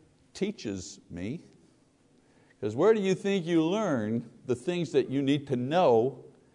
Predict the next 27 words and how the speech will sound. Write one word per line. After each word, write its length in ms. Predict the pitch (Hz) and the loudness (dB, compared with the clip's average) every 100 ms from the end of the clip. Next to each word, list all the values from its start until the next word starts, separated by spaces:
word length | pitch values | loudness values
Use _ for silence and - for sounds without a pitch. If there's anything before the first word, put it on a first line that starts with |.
| _ | _
in 120 | 117 123 | -2 4
order 220 | 170 175 | 4 4
to 160 | - | -2
be 180 | 127 131 | -2 -2
content 720 | 143 127 117 - 208 143 - - | -2 -2 -2 -2 -2 -2 -2 -2
the 80 | |
way 140 | 120 123 | 0 0
Paul? 520 | 120 180 214 127 69 | -2 -2 0 -2 -4
Well, 140 | - 120 | -6 -4
you 160 | 131 | -4
learn 240 | 127 160 180 | -2 -4 -6
it 120 | 104 | -10
from 200 | - 113 | -10 -10
Christ, 640 | - 165 123 - - _ _ _ _ _ _ _ _ | -6 -8 -8 -14 -20 _ _ _ _ _ _ _ _
not 200 | - - | -16 -8
from 180 | 151 113 | -6 -2
the 80 | 90 | 0
world. 560 | 107 - 131 302 - - _ _ _ _ _ _ _ _ _ _ _ _ _ _ _ _ _ | 0 2 0 -2 -10 -20 _ _ _ _ _ _ _ _ _ _ _ _ _ _ _ _ _
Paul 480 | - 226 269 262 247 | 8 12 12 12 10
focused 640 | - 220 208 175 151 - | 8 8 8 6 0 2
on 140 | 131 127 | 2 6
what 200 | 160 - | 4 4
he 160 | 170 | -4
had, 640 | - 175 156 113 80 - - _ _ _ | -2 2 4 2 -2 -10 -20 _ _ _
whatever 320 | 127 160 170 | 4 4 6
that 200 | 165 160 | 6 6
was, 640 | 156 147 104 104 - - | 8 8 8 4 -4 -16